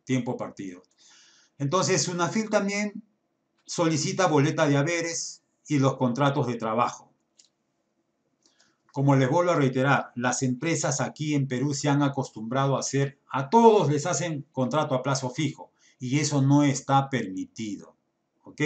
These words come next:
¿Por qué? Por el llamado, ¿cómo se llama el principio, amigos? A ver,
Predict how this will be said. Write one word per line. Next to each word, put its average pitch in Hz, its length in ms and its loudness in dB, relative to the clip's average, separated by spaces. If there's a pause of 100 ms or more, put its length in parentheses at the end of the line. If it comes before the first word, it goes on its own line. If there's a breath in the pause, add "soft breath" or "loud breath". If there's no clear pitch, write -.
(2000)
¿Por 131 260 0
qué? 165 540 0 (160)
Por 117 180 -4
el 113 120 -4
llamado, 135 720 2
¿cómo 151 220 -2
se 156 80 0
llama 160 120 0
el 147 80 -2
principio, 151 460 -2
amigos? 175 560 -2
A 123 80 -2
ver, 220 280 0